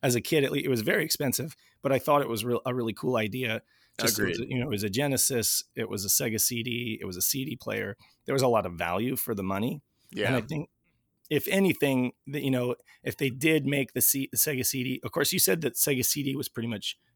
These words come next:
Speaker 1: done by this document, right?
Speaker 2: Oh, right. Like, um, by the time this document came out, through the inventory stuff and the marketing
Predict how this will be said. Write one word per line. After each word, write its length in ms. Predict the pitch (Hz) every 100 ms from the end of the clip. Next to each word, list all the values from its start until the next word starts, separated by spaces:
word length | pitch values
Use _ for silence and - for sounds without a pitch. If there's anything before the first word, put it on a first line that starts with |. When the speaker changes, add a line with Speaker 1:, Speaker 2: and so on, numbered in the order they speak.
| _
Speaker 1:
done 400 | 123 123 92 92 _ _
by 140 | 107
this 180 | 104 -
document, 500 | 107 90 - 90 80
right? 220 | 101 104 120
Speaker 2:
Oh, 280 | 135 120 101 120
right. 360 | 117 117 90 -
Like, 420 | - 101 98 90 - _
um, 540 | - 101 95 92 87 107 _ - 120 -
by 240 | - 104
the 100 | 104
time 240 | - 113
this 160 | 107 101
document 440 | 98 98 101 98
came 200 | - 95
out, 280 | 101 98 95 _
through 160 | - 101
the 320 | 95 92 85
inventory 840 | - 110 107 104 - 101 98 98 101
stuff 520 | - - 101 95 - -
and 480 | - 87 76 - 58 -
the 260 | 101 98
marketing 720 | - 101 92 - - 50 -